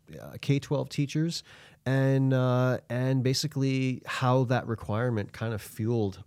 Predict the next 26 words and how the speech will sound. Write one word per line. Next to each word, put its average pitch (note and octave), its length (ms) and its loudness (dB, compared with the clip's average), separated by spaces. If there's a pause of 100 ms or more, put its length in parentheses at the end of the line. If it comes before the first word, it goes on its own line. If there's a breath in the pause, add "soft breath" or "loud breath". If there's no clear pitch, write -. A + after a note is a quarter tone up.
(100)
our F#2+ 160 0
efforts. - 560 -4 (300 soft breath)
So A2 480 4
kind F3+ 220 0
of A3 100 0 (200)
just - 220 -6 (480)
take - 180 2
us A#3+ 100 2
back G#3 200 0
to - 80 -18
the F3 60 -6
beginning. E3 320 4
How C#3 400 4
did E3+ 180 0
Nuvoco C#3 460 2
get A#2+ 120 4
involved A2 600 2 (300 soft breath)
with A2+ 200 -2
teaching G#2 680 0 (180)
computer A2+ 320 0
science G#2 320 2
curriculum G#2 580 0
in F#2 80 -4
the F#2+ 80 -2
K G2 220 0
twelve F#2 480 0